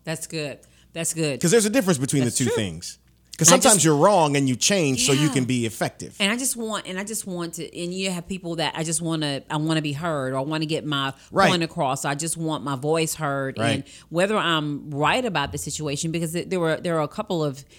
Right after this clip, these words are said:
Speaker 1: instances and agendas that were out there more recently, and, and I asked that same question. I
Speaker 2: Right.
Speaker 1: said, "At the end of the day, you know, even if you win this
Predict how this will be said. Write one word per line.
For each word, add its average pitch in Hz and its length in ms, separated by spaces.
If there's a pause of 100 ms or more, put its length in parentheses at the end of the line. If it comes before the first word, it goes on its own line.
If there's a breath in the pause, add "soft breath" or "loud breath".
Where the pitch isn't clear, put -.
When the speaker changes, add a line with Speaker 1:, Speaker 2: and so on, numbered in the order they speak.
(160 loud breath)
Speaker 1:
instances 156 480
and 139 120
agendas 143 460
that 139 140
were 135 120
out 139 240
there 143 140
more 143 220
recently, 147 580
and, 147 260
and 147 160
I 151 140
asked 156 280
that - 140
same 156 240
question. 160 440
I 101 100
Speaker 2:
Right. - 80
Speaker 1:
said, 147 280 (500 loud breath)
"At 202 220
the 240 160
end 202 160
of 180 100
the 160 100
day, 123 480 (220)
you 156 140
know, 147 140
even 214 300
if 185 180
you 160 200
win 160 420
this 143 300